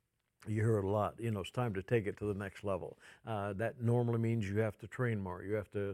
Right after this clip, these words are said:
sacrifice more, you have to do more, and that, uh, God wants us to take it to the next level, and that you're gonna have to embrace the wilderness,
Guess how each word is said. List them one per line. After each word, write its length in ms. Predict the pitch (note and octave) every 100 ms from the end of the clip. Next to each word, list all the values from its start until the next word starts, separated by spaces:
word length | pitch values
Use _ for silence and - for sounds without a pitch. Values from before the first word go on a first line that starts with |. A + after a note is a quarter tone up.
| -
sacrifice 600 | C3 B2 G#2+ - G2 - G2
more, 240 | F#2+ F#2+
you 120 | G2
have 120 | G#2 -
to 80 | G2+
do 200 | A2+ A#2+
more, 260 | G2+ F#2+ - - -
and 220 | A#2 G#2 G2+
that, 180 | G2 G#2+
uh, 80 | G2 -
God 320 | A2+ B2+ C#3 A#2
wants 300 | B2+ A#2 A#2+
us 160 | F#2+
to 120 | - G#2
take 340 | - C#3+ A#2
it 100 | A2+ _ _ _
to 140 | - G2+
the 80 |
next 360 | G2+ G#2 - -
level, 360 | A2 A2 G2 - - - _ -
and 300 | A#2 A2+ G#2+
that 160 | G#2+
you're 140 | C3+ B2+
gonna 180 | D#3+ D#3
have 200 | E3 -
to 100 | B2+
embrace 500 | A2+ A2 C3 B2+ -
the 100 | A2+
wilderness, 580 | G#2+ A2+ G#2 F2+ F2